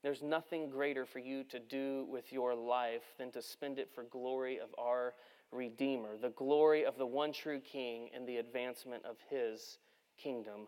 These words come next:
not your own. Why? To equip the saints for the work of ministry, to build up the body of Christ. What are you doing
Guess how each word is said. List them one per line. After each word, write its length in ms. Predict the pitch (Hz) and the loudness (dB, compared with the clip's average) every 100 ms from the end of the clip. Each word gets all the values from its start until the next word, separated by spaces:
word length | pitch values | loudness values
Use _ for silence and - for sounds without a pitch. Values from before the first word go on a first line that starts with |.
| - | -12
not 320 | 131 123 117 - - _ _ - | -6 -6 -6 -10 -20 _ _ -6
your 180 | 123 - | -4 -4
own. 200 | 110 101 - _ _ _ _ _ _ _ _ _ _ _ _ _ _ _ _ _ _ _ | -6 -12 -18 _ _ _ _ _ _ _ _ _ _ _ _ _ _ _ _ _ _ _
Why? 300 | - 131 120 104 - | 2 4 4 -4 -4
To 120 | 135 | -2
equip 340 | 120 - 147 | -2 0 -2
the 100 | - | -2
saints 680 | 139 127 110 110 - - - - _ _ _ _ | -6 -4 -4 -6 -10 -12 -14 -18 _ _ _ _
for 60 | 117 | -12
the 100 | 101 | -4
work 280 | 113 139 | -2 0
of 120 | 135 117 | -4 -6
ministry, 600 | 113 113 - 113 107 107 | -6 -6 -8 -10 -10 -12
to 100 | - | -16
build 320 | - 131 135 | -2 0 4
up 140 | 139 - | 2 0
the 80 | |
body 380 | 123 113 113 113 | -2 0 0 0
of 120 | 113 | -4
Christ. 640 | - 117 104 - - - - _ | -6 -8 -8 -10 -14 -14 -18 _
What 420 | 135 156 - - - _ _ - | 0 0 0 -8 -20 _ _ -2
are 220 | 143 143 | 0 0
you 680 | 139 143 175 180 180 180 180 _ - | -4 -2 0 0 0 -2 -6 _ -10
doing 560 | 139 151 131 110 110 | -2 0 0 -2 -8